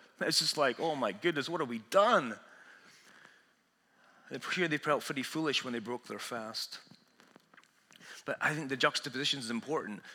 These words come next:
God says this, "You're gonna go to Rome." These men say, "We're gonna kill him before we eat another thing or drink another thing."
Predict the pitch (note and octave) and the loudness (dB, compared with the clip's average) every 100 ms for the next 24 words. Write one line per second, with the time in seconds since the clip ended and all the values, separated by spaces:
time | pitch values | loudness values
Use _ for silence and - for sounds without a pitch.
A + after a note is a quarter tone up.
0 | - D3 E3+ - C3 A2+ B2 - D3+ E3+ | 2 4 6 4 0 4 4 4 0 -2
1 | D3+ B2 A2 A2+ A#2+ G#2 G2 - - A3+ | 0 0 0 0 0 -2 -6 -8 0 2
2 | D3 C#3+ C#3 C3+ C3 C3+ A2+ - F3 C#3+ | 6 4 4 2 4 2 2 2 2 2
3 | G2+ - _ _ _ - A#2+ C#3+ A#2+ B2 | 0 -10 _ _ _ -10 -4 -2 0 0
4 | A#2 A#2 G#2 - A2+ G#2 G2+ G#2+ A2+ G2 | 2 2 0 -2 -4 -4 -4 -6 -6 -8
5 | G2 - F#2+ | -10 -8 -10